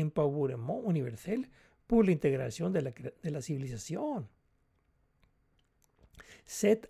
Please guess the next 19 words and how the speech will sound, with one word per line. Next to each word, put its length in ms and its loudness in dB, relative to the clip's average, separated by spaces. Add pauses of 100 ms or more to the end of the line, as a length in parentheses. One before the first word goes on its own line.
Aleph, 480 2 (260)
euh, 440 2
bar 320 0 (260)
Brigitte 500 -2 (220)
A 300 0 (500)
bar 300 4 (180)
en 200 2
principe 540 -2
D 220 -4 (460)
a 200 4
été 340 2
révélé 480 2
à 180 0
Moïse 640 0 (320)
pour 180 4
l'humanité 680 -2
par 240 2
le 360 -4
Créateur, 840 -4